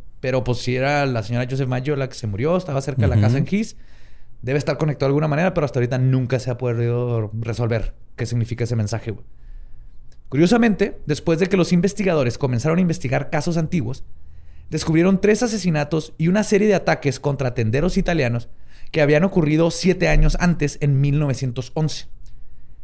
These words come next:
Speaker 1: En cada uno de los asesinatos se había utilizado un hacha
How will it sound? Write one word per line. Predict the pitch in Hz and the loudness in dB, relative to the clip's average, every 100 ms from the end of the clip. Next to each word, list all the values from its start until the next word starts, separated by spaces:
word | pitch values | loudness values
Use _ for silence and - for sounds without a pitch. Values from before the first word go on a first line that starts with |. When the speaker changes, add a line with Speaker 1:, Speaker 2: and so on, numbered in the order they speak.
| - | -12
Speaker 1:
En | - 117 | -6 0
cada | 190 | 4
uno | 240 | 6
de | 262 | 6
los | 269 | 4
asesinatos | 220 190 - 180 151 156 | 2 2 4 4 2 0
se | 147 | 2
había | 139 139 | 2 2
utilizado | 151 175 135 139 143 | 2 0 0 0 2
un | 170 | 2
hacha | 185 156 170 | 0 -2 -6